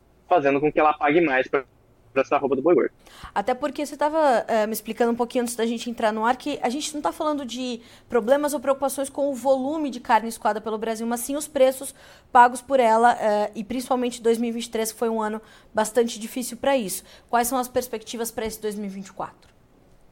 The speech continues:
Speaker 1: Vamos lá. Esse comentário que eu fiz ali sobre o escoamento da carne, eu tava falando no mercado interno, tá?
Speaker 2: Ah, sim, perdão.
Speaker 1: Colocar
Speaker 2: Pois
Speaker 1: isso,
Speaker 2: não.
Speaker 1: de-, deixar isso bem claro.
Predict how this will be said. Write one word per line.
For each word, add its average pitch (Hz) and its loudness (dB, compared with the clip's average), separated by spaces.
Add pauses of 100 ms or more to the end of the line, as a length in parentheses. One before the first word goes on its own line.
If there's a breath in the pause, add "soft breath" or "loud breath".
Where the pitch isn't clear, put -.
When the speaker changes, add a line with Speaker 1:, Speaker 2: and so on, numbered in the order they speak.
(960)
Speaker 1:
Vamos 156 4
lá. - 2
Esse 220 2
comentário 165 4
que - -2
eu 131 4
fiz 156 0
ali 139 4
sobre 131 -4
o 127 -6
escoamento 131 2
da 110 0
carne, 151 4
eu 127 2
tava 147 2
falando 175 4
no 180 6
mercado 185 2
interno, 165 2
tá? 240 4
Speaker 2:
Ah, 262 2
sim, 247 -6
perdão. 214 -4
Speaker 1:
Colocar 123 6
Speaker 2:
Pois 139 10
Speaker 1:
isso, 147 6
Speaker 2:
não. 151 4
Speaker 1:
de-, 143 6 (380)
deixar 139 4
isso 147 0
bem 175 4
claro. 147 4